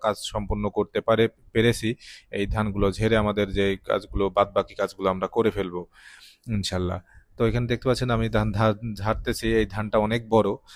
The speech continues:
এটা প্রায় আমার সমান হাইট হয়ে গিয়েছে, কারণ এটা হচ্ছে হয়তো অন্য কোনো একটা জাত, অথবা অনেকে বলে এটা হচ্ছে, আমাদের গ্রামে সাধারণত এই ধরনের লম্বা ধান যদি হয়, এটাকে বাইজু ধান বলে। এটা অনেক বড় হয়ে থাকে। হঠাৎ করে দেখবেন যে আপনার খা-,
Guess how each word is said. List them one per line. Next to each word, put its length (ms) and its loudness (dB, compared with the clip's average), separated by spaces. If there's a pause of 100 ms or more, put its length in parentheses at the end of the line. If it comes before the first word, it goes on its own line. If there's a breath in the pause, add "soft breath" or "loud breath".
(180 loud breath)
এটা 680 4
প্রায় 220 4
আমার 200 2
সমান 280 -2
হাইট 300 0
হয়ে 140 2
গিয়েছে, 380 0
কারণ 280 -2
এটা 220 -2
হচ্ছে 240 -6
হয়তো 280 0
অন্য 180 -2
কোনো 200 -4
একটা 180 -2
জাত, 360 0
অথবা 340 -2
অনেকে 260 -2
বলে 300 -2
এটা 160 0
হচ্ছে, 160 -4
আমাদের 320 4
গ্রামে 320 4
সাধারণত 440 0
এই 220 2
ধরনের 360 0
লম্বা 380 4
ধান 280 -2
যদি 240 -2
হয়, 300 -4 (380 loud breath)
এটাকে 260 -2
বাইজু 320 2
ধান 260 -4
বলে। 280 2 (380 soft breath)
এটা 540 2 (200)
অনেক 280 -2
বড় 180 6
হয়ে 180 2
থাকে। 380 -4 (100)
হঠাৎ 380 -4
করে 200 -2
দেখবেন 320 -4
যে 80 2
আপনার 240 -2
খা-, 360 2